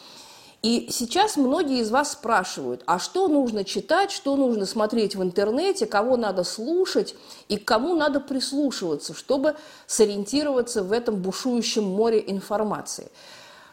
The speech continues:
Как себя вести так, чтобы не попасться на удочку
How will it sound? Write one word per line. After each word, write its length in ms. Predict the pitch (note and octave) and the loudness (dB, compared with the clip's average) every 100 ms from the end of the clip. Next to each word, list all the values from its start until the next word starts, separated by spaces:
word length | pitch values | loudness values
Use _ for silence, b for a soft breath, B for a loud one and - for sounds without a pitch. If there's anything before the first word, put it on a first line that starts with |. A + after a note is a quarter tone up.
| B - | B 0
Как 240 | E4 E4+ | 2 2
себя 300 | - B3+ C4 | -2 0 2
вести 400 | B3 A#3 - B3+ | 2 -4 -4 -4
так, 260 | B3 G4+ G#4 | 0 -2 -2
чтобы 260 | - G#3+ A3+ | -2 0 2
не 100 | A#3 | 2
попасться 640 | A#3 A#3 D4 E4+ - B3 | 0 0 0 -2 -4 -2
на 160 | A3+ A3 | 0 2
удочку 560 | C#4 C4 A#3+ - A#3 | 2 0 -4 -6 -8